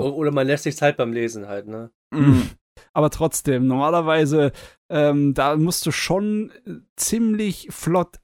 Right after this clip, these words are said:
Speaker 3: losgehen als Anime, um, äh, im Endeffekt eins zu eins zu sein mit der Lesezeit von einem Manga,
Speaker 2: Ja.
Speaker 3: ne?
Speaker 1: Und was ist jetzt
Speaker 2: Und
Speaker 1: besser, Miki?
Speaker 2: Und, ähm, ich find, also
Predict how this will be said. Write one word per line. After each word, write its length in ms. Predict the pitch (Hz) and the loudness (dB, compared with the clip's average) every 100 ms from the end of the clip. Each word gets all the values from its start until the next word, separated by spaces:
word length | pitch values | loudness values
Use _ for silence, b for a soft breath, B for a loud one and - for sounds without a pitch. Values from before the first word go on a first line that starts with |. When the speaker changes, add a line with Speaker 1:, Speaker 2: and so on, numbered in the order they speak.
| - | -4
Speaker 3:
losgehen 680 | 135 143 135 - 139 127 123 - | 0 2 0 -2 -2 0 -2 -2
als 240 | 127 - | -4 -4
Anime, 540 | 139 131 135 131 127 - | -2 0 2 2 0 -2
um, 460 | 135 131 127 123 113 b _ - | 0 2 2 2 -2 b _ -4
äh, 200 | 135 135 143 _ | 0 0 -4 _
im 100 | 143 | -4
Endeffekt 480 | 147 156 - 143 - | -2 -2 -2 -4 -4
eins 300 | 147 151 - | -2 -2 -4
zu 120 | - | -6
eins 380 | - 139 131 - _ - | -2 0 0 -4 _ -12
zu 140 | - 135 | -4 0
sein 240 | 127 131 | 2 0
mit 100 | - | 0
der 80 | 127 | 0
Lesezeit 600 | 135 135 123 - 123 123 | 2 2 -2 -6 -6 -6
von 140 | - 127 | -4 -4
einem 80 | 131 | -4
Manga, 300 | 127 120 - | -6 -8 -2
Speaker 2:
Ja. 180 | 147 123 | 0 0
Speaker 3:
ne? 220 | 131 127 _ _ _ _ _ _ _ _ _ _ _ 139 | -2 -6 _ _ _ _ _ _ _ _ _ _ _ 2
Speaker 1:
Und 120 | 147 | 4
was 120 | 151 | 4
ist 100 | 151 | 4
jetzt 140 | 147 | 2
Speaker 2:
Und 60 | 143 | 2
Speaker 1:
besser, 240 | 135 175 | 0 0
Miki? 340 | 160 170 208 240 - _ _ _ - | -2 -4 -8 -10 -14 _ _ _ 0
Speaker 2:
Und, 500 | 147 156 160 - - | 2 0 -4 -8 -2
ähm, 560 | 147 147 143 135 - _ - | 2 4 2 0 -2 _ -6
ich 160 | 175 | -2
find, 340 | - 359 370 - _ _ _ | 0 0 -4 -14 _ _ _
also 240 | 151 147 | -4 -2